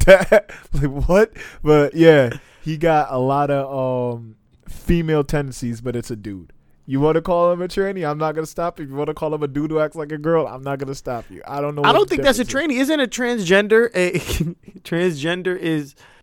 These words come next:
Speaker 1: You get a sex change? Uh, a,
Speaker 2: Not
Speaker 1: a
Speaker 2: really a sex
Speaker 1: physical
Speaker 2: change. I thought it was you were born that way. Like, you were a woman who had man parts.
Speaker 1: No, I thought
Speaker 2: Or a
Speaker 1: a
Speaker 2: w-
Speaker 1: trans was you turning into something you weren't to begin with.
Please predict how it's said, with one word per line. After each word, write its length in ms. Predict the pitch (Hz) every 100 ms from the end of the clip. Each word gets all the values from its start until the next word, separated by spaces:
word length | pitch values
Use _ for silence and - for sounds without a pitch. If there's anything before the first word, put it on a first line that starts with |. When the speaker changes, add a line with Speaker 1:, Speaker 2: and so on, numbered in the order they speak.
| _ _ _ -
Speaker 1:
You 140 | 156
get 160 | 160 143
a 40 |
sex 360 | - 151 151 -
change? 420 | 160 156 160 151
Uh, 320 | 131 127 127
a, 80 | 143
Speaker 2:
Not 200 | 269 294
Speaker 1:
a 20 |
Speaker 2:
really 220 | 277 339 240
a 40 |
sex 160 | 147 294 -
Speaker 1:
physical 40 |
Speaker 2:
change. 100 | 254
I 60 | 226
thought 160 | 302 262
it 60 |
was 180 | 240 190
you 160 | 208 208
were 100 | 190
born 360 | 147 247 349
that 200 | 170 113
way. 120 | 69 - -
Like, 240 | 156 160 156
you 80 |
were 100 | 196
a 40 | 170
woman 380 | 127 175 180 185
who 200 | 190 180
had 400 | 147 160 160 123
man 320 | 123 135 139
parts. 420 | 147 143 143 156
Speaker 1:
No, 220 | 170 165 127
I 100 | 156
thought 240 | - 190
Speaker 2:
Or 80 | 175
a 40 | 160
Speaker 1:
a 40 |
Speaker 2:
w- 140 | 123 135
Speaker 1:
trans 600 | 156 170 185 165 151 139
was 460 | 139 139 127 - - _ _ _ _ _
you 400 | 135 147 156 143
turning 500 | - - 160 160 143
into 540 | 139 143 143 135 117 110 _ _ _
something 460 | - 135 127 135 123
you 120 | 131
weren't 360 | 117 143 127 - _ _ _ _ _ _ _ _ _
to 100 | -
begin 400 | 120 113 147 143
with. 200 | 98 85